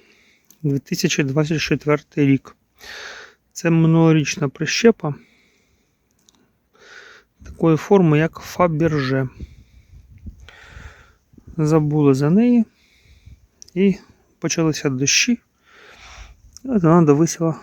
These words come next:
до теперішнього часу. Гармонійний смак, легко зняма шкірка, чимсь нагадує, е, по зовнішнім характеристикам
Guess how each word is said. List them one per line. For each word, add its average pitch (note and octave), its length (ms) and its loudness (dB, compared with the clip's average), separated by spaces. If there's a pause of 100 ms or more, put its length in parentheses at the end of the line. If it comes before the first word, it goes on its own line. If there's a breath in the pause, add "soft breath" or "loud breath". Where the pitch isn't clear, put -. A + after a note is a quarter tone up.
(140 loud breath)
до D#3+ 240 -2 (200)
теперішнього D#3+ 640 -4
часу. - 420 -10 (2250 soft breath)
Гармонійний D#3 680 2
смак, - 480 -8 (1040)
легко D#3+ 320 -2
зняма C#3+ 340 -2
шкірка, - 520 -6 (1040 loud breath)
чимсь - 340 -6
нагадує, D3 520 2 (1200 soft breath)
е, C#3+ 160 -6 (120)
по D3 120 -2
зовнішнім D3 440 0
характеристикам C#3+ 880 -4